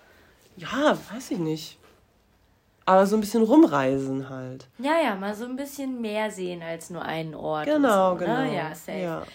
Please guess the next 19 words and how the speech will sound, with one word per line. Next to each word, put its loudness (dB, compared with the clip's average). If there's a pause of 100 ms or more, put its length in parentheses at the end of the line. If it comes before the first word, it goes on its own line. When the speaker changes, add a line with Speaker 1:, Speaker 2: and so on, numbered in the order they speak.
Speaker 2:
Ja, -12
Speaker 1:
ja. -2
Speaker 2:
das, -4
das -10
finde -6
ich -12
auch. -8 (120)
Also -10
das -20
finde -16
ich -16
auch -20
super -20
wichtig. -16
Speaker 1:
Oder -2
halt -4
Italien, -10
auch -14
mal -10